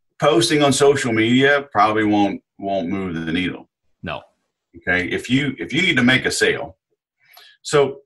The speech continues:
Speaker 1: so first of all, let's, you, you gotta dial this back. So let's say, let's say your goal is to sell a hundred and twenty thousand dollars this year in your, in your new venture, right? So that's ten thousand dollars a month,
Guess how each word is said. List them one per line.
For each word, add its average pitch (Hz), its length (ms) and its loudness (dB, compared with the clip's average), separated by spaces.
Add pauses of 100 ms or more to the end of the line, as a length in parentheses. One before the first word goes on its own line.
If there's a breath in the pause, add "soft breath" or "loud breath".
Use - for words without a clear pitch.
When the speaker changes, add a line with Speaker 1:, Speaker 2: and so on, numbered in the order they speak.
Speaker 1:
so 151 120 -2
first - 280 -2
of 117 60 2
all, 110 120 4
let's, 127 280 -2
you, 156 200 -8
you 139 80 -8
gotta 147 220 2
dial 101 300 4
this 92 260 -6
back. - 300 -8 (240)
So 143 160 -6
let's 143 240 0
say, 117 500 2 (760)
let's 135 180 -6
say 135 240 0
your 120 320 0
goal 92 460 2 (720 loud breath)
is 110 160 -6
to 107 120 -6
sell 95 580 2 (500)
a - 60 -6
hundred 120 300 0
and 107 100 -6
twenty 110 240 -4
thousand 98 360 0
dollars 82 360 -2
this - 300 -10
year - 280 -16 (400)
in 90 100 -8
your, 87 160 -4 (160)
in 98 100 -4
your 95 120 -6
new 92 240 -4
venture, 76 500 -10 (120)
right? 87 400 -8 (760 loud breath)
So - 120 -10
that's 143 340 -2
ten 127 280 0
thousand 107 400 2
dollars 87 360 2
a 78 60 -6
month, - 340 -6